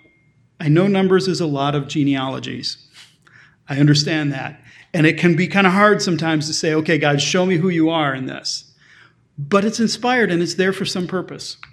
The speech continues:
And so you don't always get an aha moment, but you can call on the Lord and, and, and seek him in knowing that. The other thing, I, I want you all, you can check this one off. If you're making a checklist, you've, you're already doing it. Worship him.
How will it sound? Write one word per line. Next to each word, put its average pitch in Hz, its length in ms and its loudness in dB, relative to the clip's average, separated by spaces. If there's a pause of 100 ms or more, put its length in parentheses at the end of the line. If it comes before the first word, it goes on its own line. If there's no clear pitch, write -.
(200)
And 143 120 -4
so 151 460 -2 (460)
you 165 120 2
don't 202 200 2
always 196 300 4
get 190 240 2
an 160 120 0
aha 170 340 2
moment, 170 480 -4 (560)
but 147 160 0
you 185 80 -4
can 147 140 -4
call 190 300 -2
on 202 100 -4
the 190 80 -4
Lord 147 260 0
and, 143 160 -8
and, 143 300 0
and 143 180 0
seek - 320 -2
him 180 200 0
in 160 340 2
knowing 165 320 6
that. 139 320 -4 (440)
The 180 100 6
other 277 160 2
thing, 226 360 -2
I, - 120 -16 (100)
I 170 40 -2
want 214 280 -2
you 208 80 4
all, 202 100 4
you 208 160 2
can 226 120 4
check 240 260 -2
this 220 160 -4
one 214 120 0
off. 151 280 0
If 147 100 -8
you're 165 140 -4
making 190 320 0
a 170 80 -2
checklist, 220 600 -4
you've, 160 240 -8
you're 170 140 0
already 180 160 2
doing 151 240 0
it. 131 120 -10 (640)
Worship 202 420 -4
him. 135 320 -10